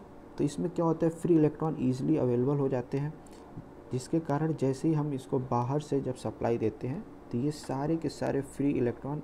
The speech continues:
एक ही किसी direction में move करने लगते हैं और इसी electrons के movement के कारण हमारा current flow करता है। अब देखो, ये देखो, ये insulator का दिखाया। Insulators में क्या होता है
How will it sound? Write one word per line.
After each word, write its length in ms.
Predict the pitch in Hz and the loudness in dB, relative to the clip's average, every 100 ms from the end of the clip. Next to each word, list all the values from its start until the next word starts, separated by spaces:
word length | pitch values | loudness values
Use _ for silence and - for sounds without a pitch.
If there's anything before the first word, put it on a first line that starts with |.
| - | -4
एक 180 | 127 123 | -2 -2
ही 80 | - | -2
किसी 260 | - 127 120 | -6 -4 -2
direction 400 | 120 110 - 123 | 0 -2 -4 -4
में 100 | 117 | -2
move 200 | 113 131 143 | -2 -2 -2
करने 180 | 117 104 | -4 -4
लगते 300 | 104 - 107 | -6 -6 -6
हैं 140 | 127 156 - - - - - - | -6 -8 -14 -16 -16 -18 -8 -4
और 100 | - | -2
इसी 240 | 127 156 | 0 2
electrons 520 | 139 127 - 123 127 | 2 2 0 0 0
के 100 | - | 0
movement 400 | 117 110 117 117 | 0 2 0 0
के 60 | 110 | -4
कारण 280 | - 113 117 | -4 -2 0
हमारा 300 | 113 113 180 - - - - - | -2 -2 -2 -6 -18 -18 -4 0
current 420 | - 113 139 233 - - - - | 0 2 0 0 -6 -18 -20 -18
flow 220 | - 113 101 | 0 2 2
करता 320 | 95 - 101 | -2 -4 -6
है। 140 | 95 - - - - - - - - - - | -6 -10 -16 -18 -18 -18 -18 -18 -18 -16 -2
अब 140 | 160 | 2
देखो, 340 | 170 165 180 - - - - 135 | 4 4 2 2 -6 -18 -12 2
ये 120 | 135 | 2
देखो, 180 | 131 127 | 4 4
ये 140 | 143 | 6
insulator 520 | 139 135 120 117 117 | 4 4 4 4 4
का 100 | 104 | 2
दिखाया। 340 | 98 - 95 - | -2 -2 -4 -2
Insulators 580 | 143 147 156 156 185 185 | 0 4 4 4 2 0
में 80 | 165 | -2
क्या 140 | 147 | 0
होता 260 | 135 107 117 | 0 0 0
है 160 | 131 | -2